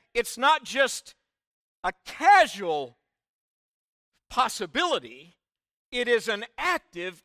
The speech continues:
invitation. In fact, I can say it this way. If you're sitting here today, you can count on the Word of God that the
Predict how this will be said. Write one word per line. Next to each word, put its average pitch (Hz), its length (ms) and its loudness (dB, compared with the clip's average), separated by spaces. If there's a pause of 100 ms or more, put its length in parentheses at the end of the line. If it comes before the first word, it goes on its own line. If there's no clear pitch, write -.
invitation. 165 1000 -12 (600)
In 214 80 -16
fact, 302 300 -2 (300)
I 262 120 2
can 247 160 -10
say 247 280 -4
it 285 120 -8
this 370 240 -12
way. 156 280 -4 (180)
If 220 220 -6
you're 320 400 -6 (100)
sitting 262 520 -12 (100)
here 196 360 -8
today, 202 680 -8 (420)
you 269 220 -6
can 269 200 -10
count 262 380 -8
on 185 140 -4
the 175 60 -8
Word 190 220 -8
of 190 120 -14
God 151 440 -8 (560)
that 214 180 -2
the 220 180 -10